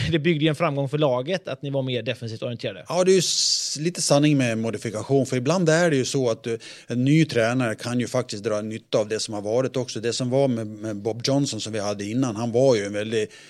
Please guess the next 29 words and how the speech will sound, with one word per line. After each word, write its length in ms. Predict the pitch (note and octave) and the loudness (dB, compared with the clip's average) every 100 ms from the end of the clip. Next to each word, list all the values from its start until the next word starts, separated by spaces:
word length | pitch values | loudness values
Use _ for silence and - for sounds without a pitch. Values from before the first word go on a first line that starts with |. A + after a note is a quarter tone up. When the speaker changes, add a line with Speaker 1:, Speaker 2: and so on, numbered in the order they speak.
| - - | -20 -16
Speaker 2:
en, 180 | - A2 - | -10 -8 -6
en, 140 | A2+ | -6
han 260 | G#2+ A2+ A2+ | -4 -4 -4
kom 200 | B2+ A#2 | -4 -4
ju 60 | |
från 200 | - A2 | -6 -8
universitetshockey, 1000 | A2+ A2+ G#2+ - G#2+ A#2 A#2+ C#3 B2+ A2 | -6 -6 -6 -6 -4 -4 -2 0 0 -2
så 80 | G#2 | -6
han 60 | A2+ | -4
var 120 | G#2+ | -4
ju 100 | G#2+ | -4
liksom 280 | G#2 - G#2 | -6 -8 -8
en, 180 | G2+ G#2 | -10 -10
en, 140 | G2+ | -10
en 120 | G2+ G#2 | -10 -8
teacher, 600 | - D#3 D3 - G2 F2 | -4 -2 -2 -4 -6 -6
så 140 | - | -6
han, 160 | G#2+ A2+ | -4 -4
han 260 | A2 A2+ G#2+ A2 | -4 -4 -6 -4
lärde 480 | A2+ A#2 B2 C#3+ C3+ | -2 0 4 4 4
ju 100 | A#2 | 0
verkligen 420 | G#2 G#2+ - A#2 | 0 -2 -2 -4
mycket, 440 | G#2 A2+ A#2 F#2 - | -4 -6 -6 -8 -8
både 280 | A2 A2+ G2+ | -6 -4 -6
på 240 | - A#2 | -6 -8
individ 540 | G2+ G#2 G#2+ C#3+ B2 | -6 -6 -2 -2 -2
och 140 | G2+ G2 | -2 -4
även 180 | G#2 | -4
det 140 | G#2+ | -6